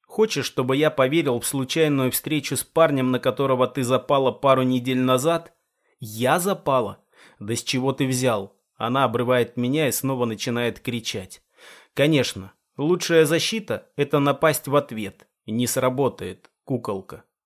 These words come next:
Я не слепой и могу рассмотреть похоть в глазах женщины. «Что?» Эбби возмущенно вскочила на ноги. «Как ты смеешь? Просто признай, что хотела встретиться с ним снова».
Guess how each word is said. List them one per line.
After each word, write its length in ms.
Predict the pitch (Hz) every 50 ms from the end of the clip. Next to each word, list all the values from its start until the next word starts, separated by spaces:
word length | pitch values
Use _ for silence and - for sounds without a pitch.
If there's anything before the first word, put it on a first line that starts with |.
| _ _ _
Я 240 | 113 110 123 127 131
не 100 | 131 123
слепой 640 | - - 127 131 127 131 - 120 107 90 - - _ _ _
и 80 | - 117
могу 300 | 113 123 123 127 147 143
рассмотреть 680 | 135 120 - 135 123 123 - - 147 123 - - _
похоть 460 | - 175 170 - - 101 - - - _
в 140 | 110 107
глазах 460 | 110 127 127 131 131 120 135 131 123 117
женщины. 600 | 113 117 117 110 98 - - - 92 90 - - _ _ _ _ _ _ _ _ -
«Что?» 580 | - - - - - 151 156 165 170 165 - _ _ _ _ - - - - _ _ _
Эбби 240 | 147 160 165 139 120
возмущенно 640 | 110 107 113 110 123 123 117 - - 156 147 131 117
вскочила 560 | 104 - - - 120 107 - - 139 131 127
на 220 | 127 131 123 107 101
ноги. 320 | 98 98 92 90 - - _ _ _ _ - - _ _ _
«Как 220 | - 156 139 -
ты 160 | - - 151 139
смеешь? 640 | - - 151 147 135 120 98 92 - - - _ _ _ _ _ _ _ _ _
Просто 380 | _ - 143 151 139 - - 143
признай, 640 | 123 - 151 147 143 131 139 127 113 104 98 104 - _
что 200 | _ - - -
хотела 440 | 123 - 143 131 - 160 165 147 127
встретиться 560 | - - - 143 156 147 - 123 - - 120
с 100 | 110 -
ним 220 | - 127 131 127 113
снова». 480 | - - 123 113 107 101 98 95 -